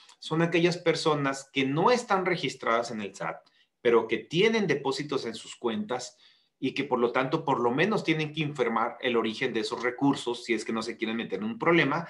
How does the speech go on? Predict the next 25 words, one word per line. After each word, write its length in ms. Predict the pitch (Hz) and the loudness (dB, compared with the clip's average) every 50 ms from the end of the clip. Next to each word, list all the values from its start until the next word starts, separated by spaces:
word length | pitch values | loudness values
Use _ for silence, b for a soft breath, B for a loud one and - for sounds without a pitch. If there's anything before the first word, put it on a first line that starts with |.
| B B B B - | B B B B 2
o 380 | 139 160 185 190 - - - _ _ | 4 6 6 4 2 -4 -12 _ _
pues 340 | 127 123 120 - - _ - | -2 -2 -2 -4 -10 _ -12
eh, 540 | - 113 107 104 101 98 101 101 92 85 - _ _ _ | -8 -6 -4 -2 -2 0 0 0 0 -2 -6 _ _ _
retroactivamente 1040 | - 127 131 123 - - 123 117 - - 139 147 165 175 180 175 156 147 - 170 165 | 0 2 2 2 4 2 2 2 2 0 2 4 4 4 4 4 2 2 2 2 2
registrarse 800 | - - - - - 107 - - - 131 127 131 131 - 165 | 2 2 -2 -4 -8 -10 -10 -4 2 4 4 4 4 2 0
y 40 | 147 | 2
declarar, 500 | - 117 101 - 101 90 90 90 92 - - | 4 2 2 2 0 0 0 0 0 -2 -6
porque 180 | - - 95 | -12 -14 -12
si 120 | - - 135 | -10 -4 -2
no 120 | 151 147 | 0 0
vienen 220 | 135 117 113 113 | 2 0 0 -2
los 100 | 110 107 | -4 -4
problemas. 520 | - - 98 92 82 78 69 - - - B B B B B B | -6 -4 -4 -2 -2 -2 -4 -6 -12 -16 B B B B B B
Entonces 220 | B _ 175 196 190 | B _ 6 6 6
voy 120 | 208 214 | 6 4
a 40 | 226 | 4
empezar 400 | 226 220 185 - - 160 160 - | 4 2 0 2 2 2 2 2
con 120 | 185 185 | 0 0
el 120 | 180 160 147 | 0 0 -2
primer 280 | - 135 127 127 131 | -2 -2 0 0 0
grupo 360 | 139 147 156 151 151 156 165 156 | 0 0 -2 -2 2 2 4 4
de, 180 | 143 123 - - | 4 2 0 -2
de, 380 | 117 117 113 107 101 98 98 - | -4 -2 -2 0 0 -2 -2 -4
de 100 | 104 110 | -6 -4
obligados 760 | 110 104 107 110 113 101 120 120 120 127 143 - - - - | -4 -4 -2 -2 -2 2 2 2 2 2 2 0 -2 -4 -10